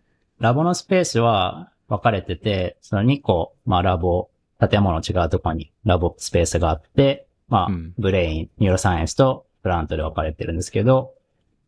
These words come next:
Speaker 1: まあ、実はまあ、そこも、もうすぐですね、まあ、ちょっと改装工事みたいなのがあって、同じ建物についにこう、統一、統合される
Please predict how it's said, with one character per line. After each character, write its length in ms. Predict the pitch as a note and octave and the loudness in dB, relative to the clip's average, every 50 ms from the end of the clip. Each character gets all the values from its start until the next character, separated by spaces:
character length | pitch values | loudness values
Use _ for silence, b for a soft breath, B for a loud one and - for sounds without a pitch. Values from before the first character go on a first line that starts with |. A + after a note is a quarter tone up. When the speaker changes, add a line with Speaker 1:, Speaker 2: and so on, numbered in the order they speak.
| _ | _
Speaker 1:
ま 60 | - B2+ | -2 0
あ、 20 | |
実 140 | A#2+ C#3 D3+ | 0 2 2
は 60 | C3+ | 2
ま 140 | G#2+ F#2+ F#2 | 2 2 0
あ、 40 | F2 | -2
そ 140 | - B2+ A2+ | -2 -4 -2
こ 140 | - C#3 C#3 | 0 0 0
も、 400 | C#3+ C#3 C3+ C3+ C#3+ C3+ - - _ - | 2 2 0 0 -2 -4 -10 -14 _ -2
も 140 | C#3+ C3+ | 0 0
う 20 | C3+ | 0
す 160 | - D#3 B2+ | 2 0 0
ぐ 100 | F#2+ E2+ | 0 0
で 120 | E2 D#2+ | -2 -4
す 140 | - - F2 | -4 -4 -4
ね、 280 | E2+ E2+ E2 E2 F2 G2 | -4 -2 -4 -4 -2 -2
ま 80 | G#2+ | -2
あ、 20 | G#2+ | 0
ち 60 | - | 0
ょ 20 | |
っ 20 | A2 | 0
と 60 | G2+ | 0
改 200 | - - A2+ A#2+ | 2 2 2 2
装 180 | A#2+ - B2 A#2 | 2 2 0 0
工 200 | - - B2 A2 | 2 2 0 0
事 100 | F#2+ F#2+ | 0 -2
み 80 | E2 - | -4 -4
た 80 | - | -4
い 40 | E2+ | -4
な 60 | E2 E2+ | -2 -2
の 40 | |
が 80 | E2 F2 | -2 -2
あ 60 | E2 | -4
っ 60 | - | -4
て、 180 | _ _ - E2 | _ _ -6 -4
同 200 | G2 G2+ G2+ G#2 G2+ | -2 0 2 2 2
じ 100 | F#2+ - | 2 0
建 260 | - G2+ - A2 G#2 | 0 0 2 2 2
物 180 | F#2 E2+ D#2+ E2 | 2 2 0 -2
に 200 | D#2 E2 E2+ - _ _ _ _ _ - | -4 -6 -6 -10 _ _ _ _ _ -2
つ 120 | - G#2+ | 2 2
い 120 | E2+ D#2+ | 2 2
に 100 | D#2+ E2 | 0 -4
こ 340 | D#2 - D#2 D#2+ D#2+ - - _ _ _ _ _ _ _ _ _ _ _ | -4 -4 -2 -2 -2 -4 -6 _ _ _ _ _ _ _ _ _ _ _
う、 60 | - G#2+ | 2 4
統 140 | G2 F2+ | 4 2
一、 100 | F2 - _ _ | 0 -2 _ _
統 220 | - G#2+ F#2+ F#2 | 0 2 2 2
合 160 | F2 F2+ F2+ F2 | 2 0 0 0
さ 140 | - F#2 | 0 0
れ 140 | F2 E2+ E2 | 0 0 0
る 240 | D#2+ E2+ E2 - - | 0 0 -2 -2 -4